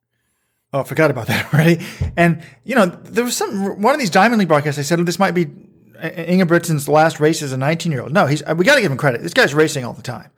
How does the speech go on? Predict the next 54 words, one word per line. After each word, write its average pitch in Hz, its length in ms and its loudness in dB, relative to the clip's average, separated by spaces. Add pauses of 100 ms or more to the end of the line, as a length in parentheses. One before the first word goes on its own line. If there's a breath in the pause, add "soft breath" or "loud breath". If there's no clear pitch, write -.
(180 soft breath)
So 196 180 4
I'm 175 120 4
complaining 202 440 0
he's 175 100 0
going 165 180 0
through 143 120 -6
the 143 100 0
motions, 156 260 0
but 143 200 -2
when 151 120 0
you 156 60 0
race 190 220 2
all 160 80 4
the 135 40 0
time, 135 220 -4
you 135 60 -6
can't - 280 -2 (120)
P 147 100 -2
R 131 100 2
every 123 200 -4
time 123 200 -10
out. 139 220 -6 (340 loud breath)
But 151 220 0 (260 loud breath)
can 208 120 2
we 311 80 4
take 330 180 2
a 220 60 4
look 196 320 0
back 160 260 2
at 160 80 -8
the 135 80 -4
big 139 380 -2
picture 139 380 -4
here? 139 280 -6 (380)
World 202 280 2
Athletics, 156 760 0 (220)
are 143 80 -2
you 208 140 2
listening 185 520 -2
to 175 100 -10
this 151 140 -10
podcast? 139 760 -8 (760 soft breath)
The 131 100 -8
higher 170 400 2
up, 165 260 2
somebody, 170 420 -2
we, 202 180 0
at 185 80 4
least 302 200 0
we 214 120 0
know 180 120 4
Cheptegei's 143 460 -2
agent's 120 340 -6
listening. 107 360 -16